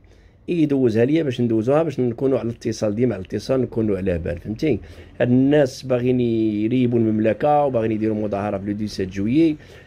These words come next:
حنا ما عندناش جمهوريين في البلاد، لا في المغرب ولا برا، ما كانش مغربي جمهوري، كلنا ملكيين وكلنا نبغيو نعيشوا العيشه الملكيه. شكون بغا يعيش، آه، عيشه الطوابير وعيشه ال-، ال-، الاعدامات ديال ايران وديال سوريا؟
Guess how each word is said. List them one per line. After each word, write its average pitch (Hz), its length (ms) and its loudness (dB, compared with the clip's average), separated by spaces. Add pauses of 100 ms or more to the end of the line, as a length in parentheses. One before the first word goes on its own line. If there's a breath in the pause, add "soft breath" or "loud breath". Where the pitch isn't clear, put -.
(140 loud breath)
حنا 135 460 0
ما 120 100 0
عندناش 117 320 -2
جمهوريين 107 440 0
في 98 60 -10
البلاد، 107 400 0
لا 127 100 2
في - 80 -4
المغرب 120 380 0
ولا 117 160 2
برا، 95 240 -4
ما 104 160 -2
كانش 139 280 -2
مغربي 110 360 0
جمهوري، 101 400 -2
كلنا 139 460 0
ملكيين 101 540 -2
وكلنا 139 380 -2
نبغيو 123 200 0
نعيشوا 120 320 -2
العيشه 110 260 -6
الملكيه. 98 600 -2 (380 soft breath)
شكون 160 240 0
بغا 131 120 2
يعيش، 120 380 0
آه، 101 240 0 (460 soft breath)
عيشه 113 280 -6
الطوابير 113 520 2
وعيشه 98 420 -4
ال-، 104 260 -4
ال-، 95 100 -6 (380 soft breath)
الاعدامات 107 640 2
ديال 104 280 0
ايران 104 360 2
وديال 92 260 -2
سوريا؟ 82 400 -6